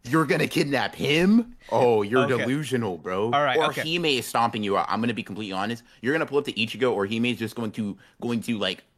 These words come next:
Speaker 1: yeah, nah. You're, you're getting bullied.
Speaker 2: Okay.
Speaker 1: You're getting bullied.
Speaker 2: Listen, listen. First of all, chat, y-, y'all better like this, like this stream, all right? But we, we're, I'm, cu-,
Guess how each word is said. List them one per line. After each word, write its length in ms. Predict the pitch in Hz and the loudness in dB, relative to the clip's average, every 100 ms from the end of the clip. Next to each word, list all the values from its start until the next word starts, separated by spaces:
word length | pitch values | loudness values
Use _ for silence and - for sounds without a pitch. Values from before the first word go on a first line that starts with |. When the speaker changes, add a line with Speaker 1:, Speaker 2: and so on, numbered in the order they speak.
| _ | _
Speaker 1:
yeah, 220 | 104 85 | -4 -2
nah. 240 | 78 64 - - | -4 -8 -14 -8
You're, 260 | 98 107 | -2 -2
you're 140 | 98 101 | -2 -4
getting 220 | 87 80 | -4 -4
bullied. 140 | 147 | -6
Speaker 2:
Okay. 120 | - 113 | -8 -8
Speaker 1:
You're 140 | 95 101 | -4 -2
getting 200 | 92 76 | -2 -4
bullied. 140 | 147 | -6
Speaker 2:
Listen, 180 | - 110 - | -6 -12 -12
listen. 320 | 139 135 - _ _ _ | -8 -6 -8 _ _ _
First 220 | 175 175 | -6 -4
of 40 | 147 | -4
all, 100 | 135 | -4
chat, 240 | - 123 | -6 -6
y-, 100 | 123 - | -6 -6
y'all 180 | 127 | -4
better 240 | 156 185 123 | -2 -2 -2
like 260 | 113 120 | -6 -8
this, 320 | - 113 - - | -8 -6 -6 -6
like 360 | 95 - 120 117 | -14 -14 -12 -12
this 140 | 110 | -14
stream, 320 | - 135 113 | -10 -8 -6
all 40 | 113 | -4
right? 280 | 123 127 | -2 -2
But 100 | 131 | -6
we, 120 | 123 131 - - | -14 -16 -20 -20
we're, 80 | 123 - | -16 -12
I'm, 80 | |
cu-, 100 | 156 | -4